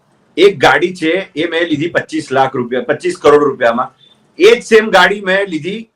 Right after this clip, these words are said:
મારા ભાઈબંધે લીધી પંચોતેર કરોડ રૂપિયામાં. ગાડી એક જ છે, બેઓ ગાડી એક જ છે કે આ ગાડી મેં same to same, કોઈ મોડલ ચેન્જ નહીં, કશું જ ચેન્જ નહીં. આ ગાડી મેં લીધી, અ, પચીસ કરોડ રૂપિયાની, મારા ભાઈબંધે લીધી પંચોતેર કરોડની.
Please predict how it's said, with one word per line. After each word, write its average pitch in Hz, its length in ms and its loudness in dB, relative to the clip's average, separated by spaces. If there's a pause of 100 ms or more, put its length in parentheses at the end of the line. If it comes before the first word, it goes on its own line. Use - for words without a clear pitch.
(1300)
મારા 156 220 4
ભાઈબંધે 185 440 6
લીધી 180 280 2
પંચોતેર 180 500 0
કરોડ - 260 -2
રૂપિયામાં. 110 360 -6
ગાડી 202 340 2
એક 240 180 2
જ 240 100 0
છે, - 300 -6 (600)
બેઓ 220 200 2
ગાડી 214 240 -2
એક 202 200 -6
જ 185 120 -4
છે 98 240 -18 (400)
કે 185 100 -10
આ 165 180 0
ગાડી 190 260 -2
મેં 190 180 -4 (200)
same 180 120 -4
to 202 300 -10
same, 202 140 -8
કોઈ 196 180 -2
મોડલ 185 400 -2
ચેન્જ 185 280 -8
નહીં, 190 160 -10
કશું 196 340 -10
જ - 40 -20
ચેન્જ 170 260 -6
નહીં. 220 240 -10 (200)
આ 165 120 4
ગાડી 196 260 2
મેં 202 140 -6
લીધી, 196 440 -10 (280)
અ, 113 60 -4 (540)
પચીસ 226 360 -6
કરોડ 190 260 2
રૂપિયાની, 185 520 2
મારા 190 220 2
ભાઈબંધે 185 420 0
લીધી 202 260 -2
પંચોતેર 220 480 2
કરોડની. 143 500 -2